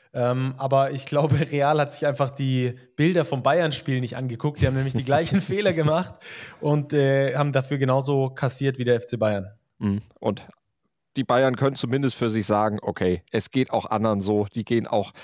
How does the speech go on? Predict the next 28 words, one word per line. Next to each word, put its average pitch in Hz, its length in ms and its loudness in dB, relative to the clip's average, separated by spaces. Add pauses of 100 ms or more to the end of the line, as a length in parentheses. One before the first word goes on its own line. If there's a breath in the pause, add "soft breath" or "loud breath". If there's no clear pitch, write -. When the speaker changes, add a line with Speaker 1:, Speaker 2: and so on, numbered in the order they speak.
(220 loud breath)
Speaker 2:
bei 101 360 2 (380)
Barca 92 540 -2
etwas 110 480 -2
unter. 151 460 0 (240 loud breath)
Aber 135 180 2
für 143 120 -2
die 135 60 -4
Bundesliga 185 640 0
könnte 170 380 0
man 156 160 0
ja 147 100 2
zumindest 143 460 -2
zum 113 180 0
jetzigen 131 400 0
Stand 131 380 0
sagen, 139 480 0
eigentlich 123 400 -4
können 143 260 0
sich 135 220 -4
die 123 100 0
Bayern 147 560 2 (140)
nur 120 180 0
selbst 123 240 2
schlagen, 131 400 2
wenn 127 160 2
sie 127 160 0
eben 123 220 0
hinten 127 500 0